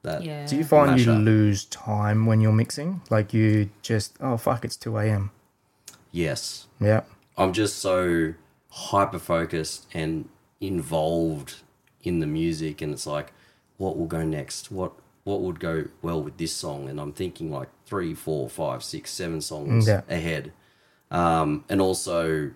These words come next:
Speaker 1: focusing on the crowd as well, because I'm more of a crowd reader D J. So, um,
Speaker 2: See, I think that would be amazing as a D J, being able to get that stimulation, like, that stimuli kinda coming
Speaker 1: Oh,
Speaker 2: in as
Speaker 1: it's
Speaker 2: well.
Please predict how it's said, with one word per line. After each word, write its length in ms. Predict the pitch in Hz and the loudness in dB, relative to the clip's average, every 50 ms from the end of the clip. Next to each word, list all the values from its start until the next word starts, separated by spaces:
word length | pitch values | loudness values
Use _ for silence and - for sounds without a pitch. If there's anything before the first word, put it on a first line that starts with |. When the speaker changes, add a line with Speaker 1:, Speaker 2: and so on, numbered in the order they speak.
| _ _ _ _ _ _ _ _ _ _ _ _ - | _ _ _ _ _ _ _ _ _ _ _ _ -6
Speaker 1:
focusing 440 | - 90 90 - 82 - - 80 78 | -4 -4 -4 -4 -6 -8 -6 -6 -6
on 80 | 78 73 | -6 -6
the 80 | 67 | -6
crowd 360 | - - - 80 78 76 73 76 | -6 -6 -4 -2 -2 -2 -2 -4
as 140 | 73 71 | -6 -6
well, 240 | 78 80 80 76 73 | -4 -4 -4 -4 -4
because 260 | 69 78 78 - 78 | -6 -8 -10 -8 -8
I'm 120 | 80 78 80 | -6 -4 -4
more 280 | 78 78 80 80 80 | -2 -2 -2 -2 -2
of 80 | 76 69 | -4 -6
a 240 | 73 73 71 71 69 - _ _ _ _ _ _ _ _ - - - - _ _ | -8 -8 -8 -10 -12 -14 _ _ _ _ _ _ _ _ -20 -20 -20 -20 _ _
crowd 420 | - - - 98 87 85 85 85 80 | -12 -6 -2 2 4 4 4 4 4
reader 320 | 80 80 78 73 73 71 | 2 -2 -2 -2 -4 -6
D 240 | - - 85 92 90 | -6 -4 -2 -2 -2
J. 300 | 80 82 73 62 60 - - | -2 -2 -4 -6 -6 -10 -12
So, 560 | - - - - 85 82 80 78 73 73 73 76 - _ _ _ _ | -12 -10 -6 -4 -2 -2 0 -2 -2 -4 -4 -8 -12 _ _ _ _
um, 540 | - 104 82 82 80 80 80 80 78 - 73 | -6 -4 -2 0 0 0 -2 -2 -2 -2 -4
Speaker 2:
See, 240 | - - 247 226 196 | -4 -4 -4 -4 -2
I 140 | 190 220 | -2 -4
think 320 | 220 214 - 220 202 202 170 | -4 -2 -2 -2 0 0 -2
that 180 | 190 180 175 | -4 -6 -6
would 120 | 151 175 160 | -6 -4 -4
be 120 | 185 175 | -2 -2
amazing 640 | 160 151 156 170 190 208 208 208 214 202 - - 185 185 | 0 2 2 4 4 4 4 4 4 4 2 -2 -6 -6
as 140 | 175 147 156 | -6 -6 -6
a 60 | 165 | -8
D 200 | 147 160 156 151 | -6 -6 -6 -6
J, 260 | 147 - 165 156 156 | -6 -6 -6 -6 -6
being 200 | - 160 160 165 | -4 -2 -2 -2
able 180 | 165 160 147 156 | -2 -2 -4 -6
to 100 | - - | -10 -10
get 160 | - 147 147 165 | -10 -10 -10 -10
that 160 | 156 - - | -10 -10 -10
stimulation, 800 | - - - 165 165 160 156 156 156 156 151 - 165 156 156 170 | -10 -10 -6 -6 -6 -4 -6 -6 -8 -8 -8 -8 -8 -8 -8 -4
like, 220 | 185 175 175 170 | -4 -4 -4 -4
that 220 | - 151 147 - - | -6 -10 -10 -10 -12
stimuli 520 | - - - 175 170 160 151 147 143 139 | -12 -10 -8 -8 -8 -6 -6 -8 -8 -10
kinda 300 | 139 143 147 143 143 147 | -12 -14 -14 -12 -12 -14
coming 220 | 143 - - 123 110 | -12 -6 -2 0 2
Speaker 1:
Oh, 100 | 98 82 | 2 0
Speaker 2:
in 40 | 73 | 0
as 100 | - 147 | -4 -6
Speaker 1:
it's 160 | 139 - - | -8 -8 -8
Speaker 2:
well. 300 | 156 151 151 147 143 139 | -6 -6 -6 -8 -8 -10